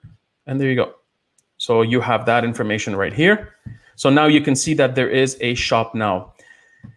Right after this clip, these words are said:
One thing you can also do is, and I believe, let me view as someone, uh, view as a page visitor. Right now I'm viewing this page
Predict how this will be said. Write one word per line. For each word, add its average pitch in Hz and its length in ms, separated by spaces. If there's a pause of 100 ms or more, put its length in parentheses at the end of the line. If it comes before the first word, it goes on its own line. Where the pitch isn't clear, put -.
(600)
One 170 240
thing 196 180
you 196 80
can 196 100
also 156 300
do 151 360
is, 151 680
and 131 100
I 110 100
believe, 160 840 (240)
let 135 140
me 156 120
view 131 640
as 113 500
someone, 139 1300
uh, - 1040
view 156 360
as 143 200
a 139 120
page 143 380
visitor. 120 300
Right 160 180
now 170 200
I'm 139 180
viewing 185 440
this 160 180
page 151 480